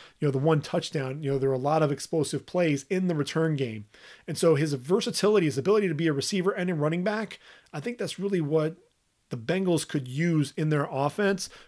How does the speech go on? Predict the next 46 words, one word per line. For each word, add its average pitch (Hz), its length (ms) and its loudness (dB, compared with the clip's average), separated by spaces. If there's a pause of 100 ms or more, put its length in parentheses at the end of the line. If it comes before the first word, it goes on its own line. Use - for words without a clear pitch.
Could - 140 6
he 233 60 2
come 226 140 4
off 208 160 0
the 175 80 -6
board 175 260 2
sooner? 202 540 4 (200)
Absolutely. 156 800 -2
You 165 80 -4
know, 143 60 0
I - 20 0
think 170 140 -2
the 147 40 -6
question 196 380 0
is, 156 180 0
is 120 80 -8
where 151 180 4
you're 156 120 2
gonna 151 180 2
play 160 240 0
him, 190 80 2
and 156 80 0
that's 147 140 -4
why 160 140 0
he 139 100 -2
may 156 160 0
fall. 165 580 2 (680)
And, 151 640 0 (120)
you 156 80 -6
know, 151 60 -2
I, 170 160 -4
I - 20 0
think 147 220 -2 (160)
the 139 140 -6
Browns, 151 600 4
it, 214 180 -8
it 165 140 0
just, - 300 -6
it 156 80 -6 (400)
seems 180 240 2
like 151 120 4
a - 40 -4
perfect - 340 -2
fit - 340 -8
for - 160 -6
me. 117 300 -6